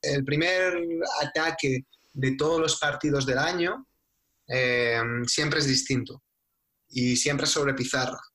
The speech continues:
Y yo lo utilizo, utilizo ese ataque, eh, no tanto como para intentar anotar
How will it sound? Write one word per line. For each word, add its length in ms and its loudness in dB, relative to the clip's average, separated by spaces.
Y 200 2
yo 160 4
lo 140 4
utilizo, 840 2
utilizo 420 2
ese 180 2
ataque, 520 -2
eh, 440 2
no 240 2
tanto 320 0
como 220 0
para 160 0
intentar 460 0
anotar 440 0